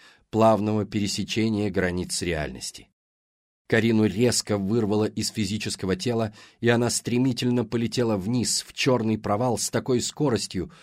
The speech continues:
что перехватило дыхание. Пол игровой, покрытый старым ковром, встретил ее так жестко,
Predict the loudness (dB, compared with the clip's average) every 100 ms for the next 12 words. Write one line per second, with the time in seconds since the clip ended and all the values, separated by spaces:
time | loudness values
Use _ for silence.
0 | -20 -12 0 0 2 0 0 0 0 0
1 | 0 -2 -2 -4 -8 -16 _ _ _ _
2 | _ _ 2 4 4 2 2 2 0 -2
3 | -6 -4 -4 -4 -4 -2 0 0 0 -2
4 | -2 0 0 -2 -8 _ _ -8 2 2
5 | 4 2 2 2 0 0 0 -2 -2 -2
6 | -4 -6